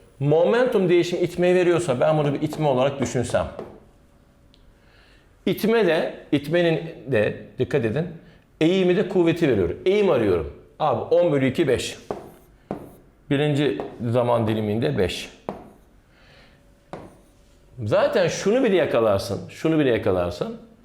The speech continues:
Bakın itmeden buraya geçmeye çalışıyorum çünkü. Eğim yok. İtilmemiş. Hızı değişmemiş. O zaman kuvvet sıfır.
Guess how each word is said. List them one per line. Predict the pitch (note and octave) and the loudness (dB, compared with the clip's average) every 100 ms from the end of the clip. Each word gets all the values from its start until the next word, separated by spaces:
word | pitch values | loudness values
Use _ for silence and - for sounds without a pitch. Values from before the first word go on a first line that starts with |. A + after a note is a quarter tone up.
| _ C3+ | _ -2
Bakın | A#2 - G3 - - - D3 | 0 -2 -4 -10 -20 -6 -4
itmeden | C3+ D#3 C#3 C#3 | 0 2 2 2
buraya | B2+ C3+ | 2 2
geçmeye | A2+ G2+ A#2 G#2 | 2 0 0 0
çalışıyorum | F2+ F2+ F#2 E2+ E2+ | 0 0 0 0 -2
çünkü. | E2+ F#2+ F#3+ G3+ - - - _ | -6 -4 -6 -6 -12 -20 -20 _
Eğim | E3+ G3 D#3+ | 0 2 2
yok. | C3+ C#3+ - - | 2 0 -8 -6
İtilmemiş. | D#3 - G3+ D3+ A#2 - - - | -4 0 0 2 0 -4 -10 -4
Hızı | D3+ F3 | 0 2
değişmemiş. | F#3+ F3+ C3+ A#2 A2+ D#3 | 0 0 -2 -2 -2 -2
O | |
zaman | C#3+ D#3 | 2 2
kuvvet | D#3 D3+ C3 | 2 -2 -2
sıfır. | - - A2 | -4 -4 -4